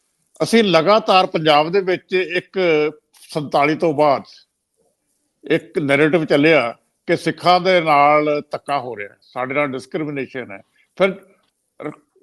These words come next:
ਉੱਠਦੀਆਂ ਰਹੀਆਂ ਮੰਗਾਂ ਸਿੱਖ ਜਥੇਬੰਦੀਆਂ ਤੋਂ ਵੀ ਇੰਨੇ ਬੰਦੇ ਹਾਈ ਕੋਰਟ 'ਚ ਹੋਣੇ ਚਾਹੀਦੇ ਨੇ, ਸੁਪਰੀਮ ਕੋਰਟ 'ਚ ਹੋਣੇ ਚਾਹੀਦੇ, ਸਿੱਖਾਂ ਦਾ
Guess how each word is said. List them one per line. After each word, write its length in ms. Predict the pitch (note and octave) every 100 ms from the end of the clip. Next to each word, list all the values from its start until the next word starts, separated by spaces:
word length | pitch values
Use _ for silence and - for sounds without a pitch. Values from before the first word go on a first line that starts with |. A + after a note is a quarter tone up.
| -
ਉੱਠਦੀਆਂ 340 | D#3 F3 G#3 G#3+
ਰਹੀਆਂ 200 | G#3+ G#3
ਮੰਗਾਂ 520 | F3+ D#3+ F3+ F3 E3 - _ _ _ _ _ _ _ _
ਸਿੱਖ 260 | - - F#3 E3
ਜਥੇਬੰਦੀਆਂ 600 | D#3+ F3+ E3 D#3 E3 D#3+
ਤੋਂ 120 | E3+
ਵੀ 280 | D#3+ E3+ F3 E3
ਇੰਨੇ 220 | E3 E3+
ਬੰਦੇ 340 | D#3 D#3 D#3 C3+
ਹਾਈ 220 | B2+ C#3+
ਕੋਰਟ 260 | D#3+ D#3
'ਚ 80 | C#3
ਹੋਣੇ 180 | D3+ C#3+
ਚਾਹੀਦੇ 440 | D3 D3 C#3 D3
ਨੇ, 120 | D3 C#3
ਸੁਪਰੀਮ 420 | C3+ - D#3 D3+
ਕੋਰਟ 240 | D3+ C#3
'ਚ 80 | B2
ਹੋਣੇ 200 | C3+ C3+
ਚਾਹੀਦੇ, 340 | C3+ C#3 C#3
ਸਿੱਖਾਂ 360 | C3 C3+ - C#3
ਦਾ 360 | C#3 C#3 B2